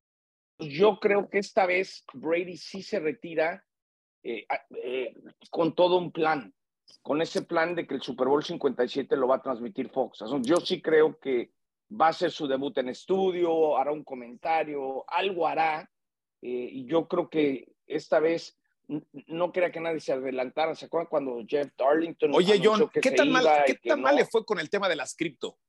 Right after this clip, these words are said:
Speaker 2: Porque ves que estuvo metido en ese escándalo de las cripto. Eh,
Speaker 1: No
Speaker 2: el,
Speaker 1: lo
Speaker 2: el, la, la, ves que la arena del Miami Heat llevaba el nombre de la F T X, la nueva
Speaker 1: Sí, sí, sí,
Speaker 2: criptomoneda,
Speaker 1: sí, sí, sí, sí.
Speaker 2: que tenían el branding name,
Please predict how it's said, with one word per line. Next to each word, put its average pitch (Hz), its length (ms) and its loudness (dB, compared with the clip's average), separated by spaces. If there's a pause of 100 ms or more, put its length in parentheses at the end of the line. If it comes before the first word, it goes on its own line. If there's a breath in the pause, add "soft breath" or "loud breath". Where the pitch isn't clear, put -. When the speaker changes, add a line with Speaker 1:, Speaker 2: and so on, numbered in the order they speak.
(240)
Speaker 2:
Porque 131 260 -6
ves 160 140 2
que 190 60 -2
estuvo 175 260 0
metido 156 300 -2
en 156 80 -4
ese 147 160 -6
escándalo 131 480 -4
de 101 60 -4
las 107 180 -8
cripto. 156 420 -6 (440)
Eh, 90 560 -4
Speaker 1:
No 160 80 -2
Speaker 2:
el, 160 100 4
Speaker 1:
lo 139 100 2
Speaker 2:
el, 107 220 0 (460)
la, 131 240 2
la, 143 220 -2
ves 180 160 0
que 240 100 2
la 190 100 6
arena 185 280 -2
del 151 180 -4
Miami 156 400 -8
Heat 151 220 -10
llevaba 151 240 4
el 151 100 -2
nombre 151 240 -2
de 127 80 0
la 123 160 0
F 127 220 -4
T 131 180 -2
X, 110 340 -10
la 107 120 -4
nueva 123 180 -2
Speaker 1:
Sí, 175 60 2
sí, 170 80 0
sí, - 80 -4
Speaker 2:
criptomoneda, 120 560 2
Speaker 1:
sí, 156 160 -4
sí, 147 180 -6
sí, - 60 -14
sí. 160 100 -6
Speaker 2:
que 113 100 2
tenían 123 300 -2
el 127 160 2
branding 123 400 -2
name, 117 220 -10